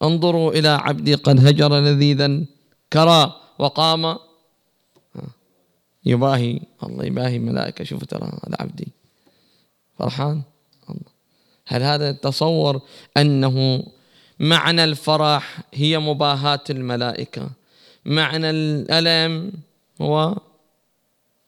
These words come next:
العباد هذا الطائعين الحظ المراضين يؤمنون، إنه ما خلقتم عشان هذا الشيء؟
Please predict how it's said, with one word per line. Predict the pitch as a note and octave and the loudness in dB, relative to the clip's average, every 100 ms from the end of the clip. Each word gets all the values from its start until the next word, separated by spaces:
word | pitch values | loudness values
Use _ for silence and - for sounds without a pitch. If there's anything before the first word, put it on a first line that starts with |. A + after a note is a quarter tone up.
| _ _ G3 | _ _ -6
العباد | E3+ - D#3 D#3+ C3+ | -4 -2 0 0 0
هذا | C3+ C3+ | -2 -2
الطائعين | C3 C#3 D3 C3+ | -4 -6 -6 -6
الحظ | C#3 C3+ C3+ | -6 -4 -4
المراضين | B2+ B2+ B2 B2 | -4 -4 -4 -4
يؤمنون، | B2 B2+ C3 C3 C3+ _ _ _ _ _ - - | -4 -4 -4 -4 -8 _ _ _ _ _ -18 -8
إنه | - C#3+ C#3+ C#3 C#3 | -4 -2 -2 -2 -2
ما | D#3 D#3 | -2 -2
خلقتم | D3+ C#3+ - C#3 | -2 -4 -6 -6
عشان | C3 C#3 C3 | -4 -4 -4
هذا | C3+ D3 | -4 -6
الشيء؟ | - - | -8 -10